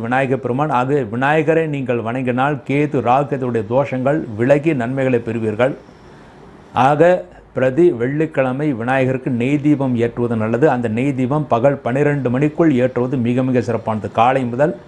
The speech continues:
பன்னிரெண்டு மணிக்குள் உங்களுக்கு சௌரியப்பட்ட நேரத்தில்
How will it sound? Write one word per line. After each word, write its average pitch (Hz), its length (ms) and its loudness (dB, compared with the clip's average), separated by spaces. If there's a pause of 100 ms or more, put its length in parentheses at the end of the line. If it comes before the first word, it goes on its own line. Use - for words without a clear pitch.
(680)
பன்னிரெண்டு 139 500 2
மணிக்குள் 147 420 0
உங்களுக்கு 131 380 0 (140)
சௌரியப்பட்ட 139 680 2
நேரத்தில் 131 400 -2